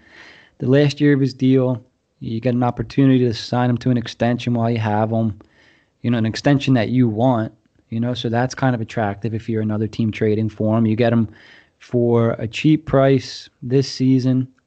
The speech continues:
You know, I, like we said, he's making three point two five. He's a top four defenseman, can play on the power play, something he's not getting a lot of time doing here.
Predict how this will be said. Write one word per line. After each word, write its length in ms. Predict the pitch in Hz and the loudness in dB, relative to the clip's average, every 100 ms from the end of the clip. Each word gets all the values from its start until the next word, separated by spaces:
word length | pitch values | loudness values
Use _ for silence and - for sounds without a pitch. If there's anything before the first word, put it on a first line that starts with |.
| _ _ _ | _ _ _
You 100 | - | -8
know, 80 | 110 | -6
I, 100 | 110 - - | -6 -10 -12
like 200 | 127 113 | -8 -6
we 60 | 113 | -6
said, 220 | - 117 | -4 -2
he's 80 | 117 | 0
making 260 | 120 120 | 0 -2
three 160 | 120 123 | -2 -4
point 260 | 120 120 117 | -2 -4 -4
two 140 | 120 | -10
five. 500 | 117 110 110 113 110 _ - - _ _ | -2 0 0 -2 -8 _ -20 -20 _ _
He's 100 | 117 | -16
a 40 | |
top 340 | 113 127 135 - | -6 -2 -2 0
four 160 | 139 | 0
defenseman, 800 | 127 120 123 120 113 127 123 117 - _ _ _ | 0 -2 -4 -4 -2 0 0 -2 -6 _ _ _
can 140 | - 110 | -12 -4
play 260 | 127 139 | 2 4
on 120 | 143 | 4
the 60 | 135 | 2
power 360 | - 117 123 120 | 0 0 0 0
play, 200 | 131 127 | -2 -2
something 420 | - 147 151 151 | -2 -2 0 -2
he's 360 | 156 135 123 | -2 -2 -4
not 340 | 120 127 135 135 | -4 -2 -2 -2
getting 240 | 139 131 | -2 0
a 60 | 123 | -2
lot 180 | 117 120 | -2 -4
of 80 | |
time 280 | 117 120 113 | -6 -4 -2
doing 260 | 120 123 117 | 0 0 -2
here. 560 | 110 127 120 101 113 | -2 0 0 -2 -4